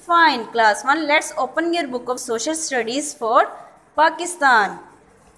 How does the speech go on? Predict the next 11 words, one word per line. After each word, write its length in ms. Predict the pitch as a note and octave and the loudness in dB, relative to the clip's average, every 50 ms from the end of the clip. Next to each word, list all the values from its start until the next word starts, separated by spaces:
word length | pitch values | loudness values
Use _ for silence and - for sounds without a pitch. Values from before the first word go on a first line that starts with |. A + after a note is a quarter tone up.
| _ _ _ _ _ _ - - - - _ _ _ _ - | _ _ _ _ _ _ -20 -20 -20 -20 _ _ _ _ -8
तो 100 | A#3+ A#3+ | -8 -8
स्टूडेंट्स, 540 | A#3+ - C4 B3 A3+ G#3+ A#3+ C#4+ D#4+ - - - - - | -8 -8 -8 -6 -2 0 0 0 0 -2 -6 -10 -4 2
आज 300 | - B3+ C#4 D4+ D4 F#4+ | 4 4 4 4 2 0
हम 140 | F#4 E4 D#4+ | -2 -2 0
करेंगे 420 | - B3+ A#3 A3+ A3 G#3+ A#3 C#4+ | 0 0 0 0 -2 -2 -2 -2
यूनिट 380 | D4+ C#4 C4 B3+ A3+ G#3+ A3+ A3 | -2 -2 -4 -6 -4 -4 -4 -2
नंबर 300 | A3 G#3+ G#3+ A3 A#3+ A#3+ | -2 -2 -2 -2 -4 -4
थ्री, 600 | A#3+ - - A3+ G#3 G#3+ A#3+ D4 F4 A4+ - - _ _ _ _ _ _ _ _ _ _ - | -4 -10 -12 -10 -10 -8 -6 -6 -6 -6 -10 -14 _ _ _ _ _ _ _ _ _ _ -6
पेज 300 | B3+ C4+ D4 D#4+ D#4+ C#4+ | 0 2 2 2 2 -2
नंबर 180 | A#3+ A#3+ B3 C4+ | 0 0 0 0
ट्वेंटी 560 | C4+ B3+ A3+ G#3+ G#3+ C#4+ D4+ F4+ A4 A4+ | 0 -2 -4 -4 -4 -6 -4 -6 -6 -8